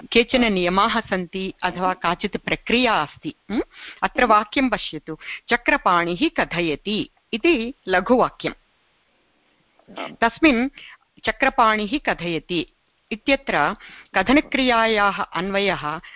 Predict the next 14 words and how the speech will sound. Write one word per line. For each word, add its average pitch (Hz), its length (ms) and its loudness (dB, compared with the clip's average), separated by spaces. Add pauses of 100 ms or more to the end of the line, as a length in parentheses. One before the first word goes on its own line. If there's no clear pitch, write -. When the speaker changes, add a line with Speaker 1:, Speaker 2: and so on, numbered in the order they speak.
(200)
Speaker 1:
न 233 80 2
चक्रेण 240 640 0 (160)
न 185 60 0
वा 185 220 4
पाणिना। 170 540 -2 (140)
इत्युक्ते 175 520 -4 (400)
तत्र 214 500 2 (420)
पदद्वयं 233 600 2
किं? 220 340 0 (340)
चक्रं, 214 540 2 (1200)
पाणिः। 180 480 2 (1300)
अत्र, 247 400 2 (360)
म्, 214 180 2 (960)
कथयति 277 720 0